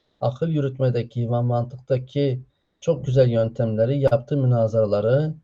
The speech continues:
hepsini kazanmasını ve üstün gelmesine sebep olmuştu. İmam Eş'ari arkadaşlar kendi görüşleri doğrultusunda Eş'arilik mezhebini kurmuştur,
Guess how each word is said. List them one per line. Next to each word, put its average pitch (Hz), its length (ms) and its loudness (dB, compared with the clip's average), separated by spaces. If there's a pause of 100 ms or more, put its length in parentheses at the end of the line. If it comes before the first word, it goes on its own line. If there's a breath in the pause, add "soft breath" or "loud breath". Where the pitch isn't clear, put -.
(320)
hepsini 127 640 0
kazanmasını 123 1040 0 (240)
ve 120 40 -6
üstün 131 360 -2
gelmesine 117 720 0
sebep 123 340 2
olmuştu. 110 480 -6 (760)
İmam 156 260 0
Eş'ari 147 380 6
arkadaşlar 135 680 2 (640)
kendi 135 280 0
görüşleri 139 540 2
doğrultusunda 123 1080 0
Eş'arilik 139 440 0
mezhebini 131 480 0
kurmuştur, - 640 -10